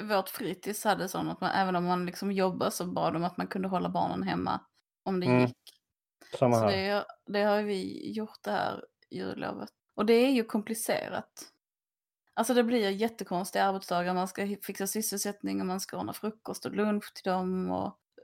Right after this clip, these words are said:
Speaker 2: Mm.
Speaker 1: rådda med deras grejer och sånt. Och sen i, mitt i det ska man försöka i, liksom få in jobb så gott
Speaker 2: Jag
Speaker 1: det
Speaker 2: har
Speaker 1: går.
Speaker 2: ganska svårt att jobba om jag vet att jag kan bli avbruten precis när som helst.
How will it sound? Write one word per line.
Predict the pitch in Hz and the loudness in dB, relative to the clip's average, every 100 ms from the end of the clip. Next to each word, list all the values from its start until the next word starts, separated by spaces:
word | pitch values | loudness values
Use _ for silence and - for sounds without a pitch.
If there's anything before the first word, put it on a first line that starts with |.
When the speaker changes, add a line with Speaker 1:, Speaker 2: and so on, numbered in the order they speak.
| - | -2
Speaker 2:
Mm. | - 151 | 4 6
Speaker 1:
rådda | 156 156 196 | 6 6 4
med | 190 | 4
deras | 185 185 175 - | 6 6 4 -2
grejer | - 202 190 180 | 2 4 4 2
och | 190 | 0
sånt. | 185 170 175 | 0 -2 -4
Och | 190 | 0
sen | 190 185 - | 4 4 2
i, | - _ - - 208 | -8 _ -16 -4 0
mitt | 214 - - | 0 -2 2
i | |
det | 208 190 | 2 2
ska | - 208 | 0 0
man | 202 202 | 0 0
försöka | 214 202 202 | -4 -4 0
i, | 190 180 - - - | 0 -2 -10 -20 -12
liksom | 190 - - 190 - _ | -10 -6 -6 -6 -12 _
få | - | 2
in | 202 180 | 6 6
jobb | 180 196 - - - _ | 4 0 -2 -4 -14 _
så | - - | -8 -4
gott | 180 170 | -2 2
Speaker 2:
Jag | |
Speaker 1:
det | 135 | 4
Speaker 2:
har | |
Speaker 1:
går. | 151 | 6
Speaker 2:
ganska | 165 180 147 | 4 4 -2
svårt | - 165 156 165 160 156 | -6 -6 -2 0 2 4
att | |
jobba | 160 139 110 110 | 6 6 4 4
om | 110 | 2
jag | 110 107 | 0 -2
vet | 117 110 95 113 | -2 -2 -4 -6
att | 107 | -2
jag | 110 98 | -2 -2
kan | 107 101 | -4 -4
bli | 113 | 0
avbruten | 104 95 98 92 - 107 104 - _ | -2 -2 -6 -8 -8 -8 -8 -12 _
precis | 107 107 101 | -8 -6 -6
när | 107 104 | -6 -8
som | 104 101 | -8 -8
helst. | 107 107 - - | -6 -8 -12 -20